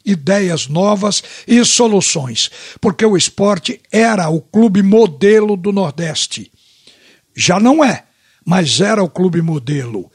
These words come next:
O rubro-negro se orgulhava e o pernambucano também, porque as outras agremiações se espelhavam no esporte pra tentar fazer algo parecido.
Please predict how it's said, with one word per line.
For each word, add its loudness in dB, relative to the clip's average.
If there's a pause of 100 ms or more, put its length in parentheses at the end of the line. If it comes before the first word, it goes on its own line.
(280)
O -2
rubro-negro 2
se 0
orgulhava 0
e 2
o 0
pernambucano -2
também, -2 (300)
porque 0 (360)
as -2
outras 2
agremiações -2
se 0
espelhavam -2
no -4
esporte -4
pra -4
tentar -2
fazer -4
algo -2
parecido. -2